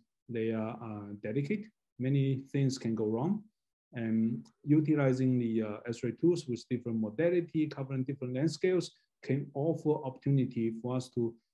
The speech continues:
not just to get a, uh, fundamental insights, but also to conduct the failure analysis to, uh, get the, uh, uh,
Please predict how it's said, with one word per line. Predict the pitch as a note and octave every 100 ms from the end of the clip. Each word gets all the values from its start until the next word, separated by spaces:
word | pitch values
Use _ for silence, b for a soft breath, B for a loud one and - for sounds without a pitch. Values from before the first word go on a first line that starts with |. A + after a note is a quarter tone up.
| _ -
not | D3 D#3
just | D#3 C#3+
to | C#3+
get | C3 A2 -
a, | A#2+ A2 -
uh, | A#2 G#2 A2 -
fundamental | A#2 A#2 B2+ D3
insights, | D#3+ F#3+ A3+ A3 - -
but | -
also | C#3+ D3+ C#3+ D3 C#3 C#3 B B B _
to | B2 A#2+ A#2+ B2
conduct | B2+ A#2+ D3+ D3
the | B2+ A#2+
failure | C3 C#3+ C#3
analysis | A2+ A2 C3+ E3 G#3 G3+ - _ _ _ _ -
to, | C3+ B2+ C3+
uh, | B2 A2+ G#2+
get | - C#3+ C3+
the, | B2 A#2
uh, | A2 G2+ G#2 C3 -
uh, | A2+